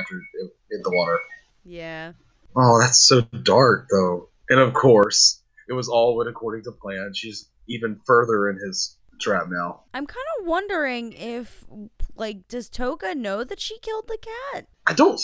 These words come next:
Speaker 1: think so, but it wouldn't, it really wouldn't surprise me.
Speaker 2: That is a question.
Speaker 1: God,
Speaker 2: Okay.
Speaker 1: plans within plans.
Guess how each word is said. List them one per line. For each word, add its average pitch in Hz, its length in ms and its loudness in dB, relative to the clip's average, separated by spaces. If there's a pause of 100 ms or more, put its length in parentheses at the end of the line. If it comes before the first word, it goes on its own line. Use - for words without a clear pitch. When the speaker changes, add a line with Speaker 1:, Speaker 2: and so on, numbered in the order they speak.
Speaker 1:
think 156 200 2
so, 185 440 8
but 147 140 4 (400)
it 151 100 6
wouldn't, 403 320 6
it 175 40 8
really 233 280 8
wouldn't 160 220 2
surprise 107 480 -6
me. - 80 -20 (880)
Speaker 2:
That 208 120 -12
is 247 180 -10
a 247 40 -12
question. 170 540 -14
Speaker 1:
God, 147 320 2
Speaker 2:
Okay. 110 100 -16
Speaker 1:
plans 147 280 -2
within 139 260 -6
plans. 123 640 0